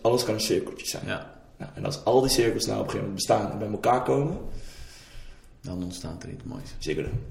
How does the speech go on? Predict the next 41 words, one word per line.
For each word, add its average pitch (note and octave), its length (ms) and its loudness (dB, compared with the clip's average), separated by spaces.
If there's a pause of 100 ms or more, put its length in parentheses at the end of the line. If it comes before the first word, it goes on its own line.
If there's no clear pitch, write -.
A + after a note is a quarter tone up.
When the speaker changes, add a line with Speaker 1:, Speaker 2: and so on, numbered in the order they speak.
Speaker 2:
Ziggo F#2+ 320 4
Dome. - 140 0
Speaker 1:
<laughs> - 1300 6
Speaker 2:
Hey, C3 180 10
ehm, B2+ 200 8 (840)
hoe B2 160 2
ziet C3 120 2
jouw A#2 140 4
perfecte A2+ 380 -2
dag F2 260 -2
eruit? - 280 -6 (1800)
Speaker 1:
Ja, G2 220 2
zo G#2 280 6
wel. F2+ 260 2
Dus - 220 0
ik, - 120 -6
ik - 180 -4
vind G2+ 140 0
dit G#2+ 100 6 (300)
te - 80 -4
gek. - 180 -2 (640)
Ik - 60 -18
heb C#3+ 100 -6
het - 80 -8
graag G2 220 -4
over G2 120 -6
mezelf. - 280 -6
Nee, G2+ 200 6
kijk, A2+ 180 4
ik G2+ 140 4
heb, B2 120 6
ik, A2+ 200 6
ik - 240 0
vind A#2 200 4
het - 220 0 (200)
te D3 60 0
gek - 240 6
om G#2+ 240 6
wakker - 260 4
te A#2+ 100 0
worden. A#2 480 4